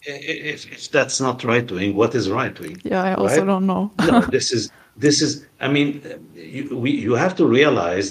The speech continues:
Speaker 1: that, uh, uh, this is wor-, I mean, this is,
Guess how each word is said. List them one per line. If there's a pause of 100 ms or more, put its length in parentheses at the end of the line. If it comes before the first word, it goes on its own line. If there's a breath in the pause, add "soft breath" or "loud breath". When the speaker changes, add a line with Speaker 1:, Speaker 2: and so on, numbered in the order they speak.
Speaker 1:
that, (600 soft breath)
uh, (580)
uh, (140)
this
is
wor-,
I
mean,
this
is,